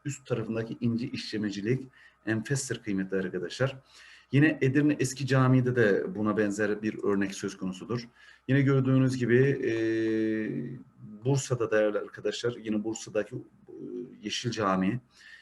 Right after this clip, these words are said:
e, Osmanlı Devleti'nde değerli arkadaşlar hızlı bir şekilde ne yapacaktır? Taş işlemeciliği,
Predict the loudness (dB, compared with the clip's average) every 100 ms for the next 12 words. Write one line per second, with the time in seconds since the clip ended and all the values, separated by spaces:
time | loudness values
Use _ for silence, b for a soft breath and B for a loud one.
0 | B -2 0 2 2 0 -6 -4 0 0
1 | 2 0 0 -4 -2 0 2 2 0 -4
2 | -6 -6 -6 -6 -6 -10 -6 -4 -4 -6
3 | -8 -4 -2 0 -2 -6 -6 -10 -6 -6
4 | -6 -8 -10 -6 -4 -4 -4 -2 0 0